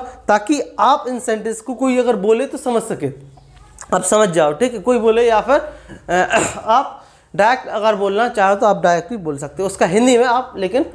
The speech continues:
मतलब निकलना चाहिए। ओके, तो मेरे, मैंने दस या बारह सेंटेंस लिए हैं, आपको कुछ नहीं करना, just यहाँ पे देखना है बोर्ड पर और इसके ऐसे मतलब इसको भी समझना है कि इसका हिंदी में क्या मतलब रहेगा, क्योंकि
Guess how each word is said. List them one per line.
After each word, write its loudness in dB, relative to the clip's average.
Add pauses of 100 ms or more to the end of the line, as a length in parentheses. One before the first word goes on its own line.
मतलब 0
निकलना 0
चाहिए। -4 (280)
ओके, 2
तो -2
मेरे, 2
मैंने 2
दस 0
या 4
बारह 2
सेंटेंस -4
लिए 2
हैं, -2
आपको -2
कुछ -4
नहीं 2
करना, 2 (680)
just 0
यहाँ 4
पे -2
देखना 2
है 2
बोर्ड 2
पर 0 (220)
और 4
इसके -2
ऐसे 2 (280)
मतलब 2
इसको 2
भी 2
समझना 2
है 0
कि -10
इसका -8
हिंदी -6
में -6
क्या 0
मतलब -4
रहेगा, -2
क्योंकि -2